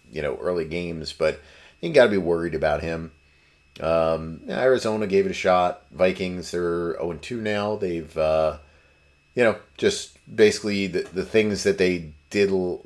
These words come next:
last year that they, they somehow won, they're losing this year, which would be pretty much expected. Uh, Cincinnati was terrible week one. They just got dominated by Cleveland.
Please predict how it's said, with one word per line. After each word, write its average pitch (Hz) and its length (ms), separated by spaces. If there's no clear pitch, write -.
last 92 420
year 95 200
that 85 140
they, 82 180
they 82 180
somehow 85 420
won, 85 480
they're 78 280
losing 85 460
this 71 220
year, 71 160
which 78 160
would 69 80
be 76 240
pretty 85 160
much 76 280
expected. - 580
Uh, 104 160
Cincinnati 104 520
was 69 140
terrible 87 520
week 85 260
one. 87 280
They 80 160
just 80 180
got 76 300
dominated 80 560
by 71 160
Cleveland. 82 540